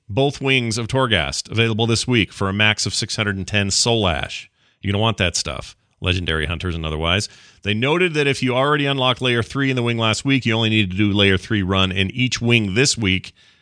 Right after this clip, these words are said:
for the max amount of soul ash. Okay?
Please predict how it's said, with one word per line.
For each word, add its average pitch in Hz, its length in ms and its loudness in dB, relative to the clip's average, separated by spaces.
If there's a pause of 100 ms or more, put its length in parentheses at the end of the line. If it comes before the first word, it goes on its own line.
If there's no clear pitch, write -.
for - 140 -4
the 101 80 0
max 101 320 0
amount 95 260 0
of 90 80 -2
soul 73 260 0
ash. - 380 -8 (240)
Okay? 82 320 0